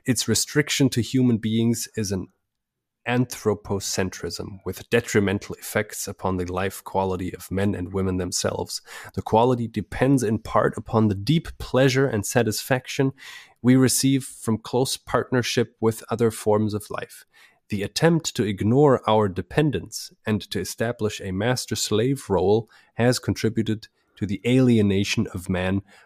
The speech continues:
from himself. Äh, der ist relativ ergiebig eigentlich, dieser Absatz hier, ne?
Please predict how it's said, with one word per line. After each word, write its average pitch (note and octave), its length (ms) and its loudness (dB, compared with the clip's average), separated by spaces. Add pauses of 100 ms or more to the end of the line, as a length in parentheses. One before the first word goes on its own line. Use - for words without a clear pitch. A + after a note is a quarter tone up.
from G2 240 2
himself. - 480 -6
Äh, A#2 120 0
der B2 200 4
ist - 240 -4 (120)
relativ B2 380 2
ergiebig F#2+ 440 -6
eigentlich, F2+ 160 -6
dieser F#2 300 -4
Absatz - 360 -10
hier, F#2 160 -8
ne? A2 160 -4